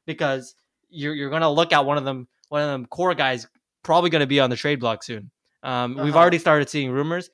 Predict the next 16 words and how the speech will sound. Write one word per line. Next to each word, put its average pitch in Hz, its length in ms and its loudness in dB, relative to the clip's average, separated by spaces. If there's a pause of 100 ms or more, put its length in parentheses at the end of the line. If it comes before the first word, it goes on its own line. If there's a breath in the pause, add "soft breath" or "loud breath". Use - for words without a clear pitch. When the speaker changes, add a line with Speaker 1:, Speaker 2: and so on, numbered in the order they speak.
(140 soft breath)
Speaker 1:
I'm 151 100 2
not 170 160 6
saying 180 160 4
it's 147 140 2
a 147 60 -4
certainty, 196 420 0
obviously, 190 560 0 (160 soft breath)
but 151 80 -2
we've 180 120 2
seen 208 160 2
the 180 80 4
rumors, 170 280 4
and 131 40 -2
that's 143 140 0
very 156 220 4
concerning, 135 480 -4